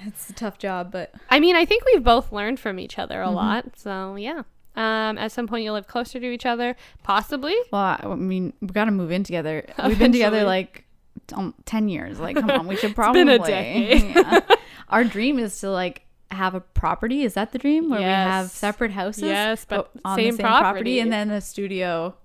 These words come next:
Speaker 1: like, in the
Speaker 2: In the
Speaker 1: middle.
Speaker 2: middle. <laughs>
Speaker 1: So
Speaker 2: Yeah.
Speaker 1: that would
Speaker 2: And
Speaker 1: be
Speaker 2: then
Speaker 1: close enough to
Speaker 2: may-,
Speaker 1: each other.
Speaker 2: maybe, like, an extra building as an Airbnb we can rent out.
Speaker 1: Yes.
Speaker 2: Yes.
Speaker 1: 'Cause I've joked about moving in with Catherine, but, I mean, I think that someone wouldn't really agree with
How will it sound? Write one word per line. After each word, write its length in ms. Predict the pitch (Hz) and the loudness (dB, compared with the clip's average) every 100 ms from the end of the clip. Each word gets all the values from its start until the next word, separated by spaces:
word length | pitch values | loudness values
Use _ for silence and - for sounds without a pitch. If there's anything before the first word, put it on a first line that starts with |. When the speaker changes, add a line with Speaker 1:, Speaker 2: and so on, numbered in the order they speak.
| _ | _
Speaker 1:
like, 200 | - 170 | -8 -8
in 120 | 175 185 | -6 0
the 40 | |
Speaker 2:
In 80 | 240 | 2
the 60 | 226 | 2
Speaker 1:
middle. 320 | 220 220 226 320 | 4 4 6 6
Speaker 2:
middle. 160 | 403 | 6
<laughs> 160 | - 427 453 - - | 6 6 6 4 0
Speaker 1:
So 220 | 196 170 170 | -4 -2 4
Speaker 2:
Yeah. 240 | 285 220 - - | 6 4 -2 -6
Speaker 1:
that 100 | - 587 | 2 4
would 60 | 359 | 6
Speaker 2:
And 20 | |
Speaker 1:
be 40 | 294 | 4
Speaker 2:
then 80 | 320 | 2
Speaker 1:
close 260 | 233 214 | 2 0
enough 220 | 220 208 | -4 -4
to 80 | - | 2
Speaker 2:
may-, 160 | 277 277 | 6 6
Speaker 1:
each 40 | |
other. 180 | 220 254 | 6 2
Speaker 2:
maybe, 320 | 277 294 330 | 2 4 6
like, 240 | 294 285 254 - | 6 6 2 -2
an 160 | 262 254 | 2 4
extra 320 | 233 - 262 | 2 0 -2
building 360 | 226 214 214 233 | 0 0 0 0
as 100 | 220 | -2
an 80 | 226 | -2
Airbnb 460 | 202 208 202 196 190 190 | -2 -2 -2 -4 -4 -4
we 100 | 196 | -4
can 160 | 220 233 | -4 -4
rent 240 | 226 240 | -6 -6
out. 220 | 277 285 | -6 -6
Speaker 1:
Yes. 360 | 190 - - - | -6 -6 -8 -8
Speaker 2:
Yes. 640 | 196 196 208 - - - - | -4 -4 -4 -10 -16 -16 -16
Speaker 1:
'Cause 100 | - | 0
I've 180 | 220 226 | 2 2
joked 240 | 220 214 | 0 -2
about 280 | 208 196 190 | -2 -2 -2
moving 260 | 170 180 185 | -4 -6 -6
in 80 | 175 | -8
with 140 | 175 | -10
Catherine, 440 | - 156 165 170 165 | -8 -8 -8 -10 -10
but, 240 | - - _ | -12 -14 _
I 100 | 185 | -8
mean, 540 | 190 190 185 185 185 185 | -6 -6 -6 -6 -8 -8
I 340 | 180 185 185 - | -8 -8 -8 -8
think 160 | 226 | -6
that 280 | 247 220 - | -4 -6 -8
someone 600 | - 190 190 175 170 165 - | -10 -6 -6 -6 -8 -10 -12
wouldn't 340 | 175 170 170 156 | -8 -8 -8 -8
really 280 | 170 165 | -6 -6
agree 340 | 165 165 160 156 - - | -6 -6 -8 -10 -16 -12
with 220 | 170 | -8